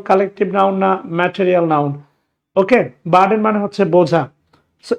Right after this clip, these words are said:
একটু জানাবেন। ফরিদুল ইসলাম আবির, thanks a lot to join the class। আর যে আসিক, thanks a lot। And absolutely হচ্ছে কমন নাউন। বার্ডেন বোঝা, এটা যদি অ্যাবস্ট্রাক্ট নাউন হইতো তাহলে অবশ্যই এর আগে আর্টিকেল থাকতো না।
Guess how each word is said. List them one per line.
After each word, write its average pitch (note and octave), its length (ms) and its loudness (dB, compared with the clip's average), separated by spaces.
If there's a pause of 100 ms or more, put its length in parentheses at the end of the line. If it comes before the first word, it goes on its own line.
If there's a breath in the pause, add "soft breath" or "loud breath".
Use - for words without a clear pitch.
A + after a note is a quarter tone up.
একটু A#3+ 260 2
জানাবেন। G3 340 2
ফরিদুল G3+ 400 2
ইসলাম G3+ 340 0 (120)
আবির, F#3 360 4 (120)
thanks F3+ 220 -2 (100)
a - 80 2
lot F#3+ 140 4 (100)
to G#3 40 2 (120)
join E3 240 2
the E3+ 140 0
class। D#3 240 2 (880)
আর E3+ 200 2
যে F#3+ 140 6
আসিক, F#3+ 360 2 (120)
thanks G#3 300 -2
a - 60 4
lot। A3 160 4 (100)
And F#3 100 -2 (180)
absolutely G#3+ 640 0
হচ্ছে G3 220 -4 (200)
কমন F#3 320 0
নাউন। A#3 180 4 (460 loud breath)
বার্ডেন F#3+ 440 4 (100)
বোঝা, G#3 240 4 (100)
এটা F#3+ 180 2
যদি F#3+ 100 4
অ্যাবস্ট্রাক্ট F3+ 580 0
নাউন F3+ 240 0
হইতো G#3+ 220 -2 (400 loud breath)
তাহলে G3 180 4
অবশ্যই F#3+ 380 2
এর G3+ 80 4
আগে F3+ 220 2
আর্টিকেল F#3 460 2 (140)
থাকতো G3+ 300 -2
না। D#3 100 -4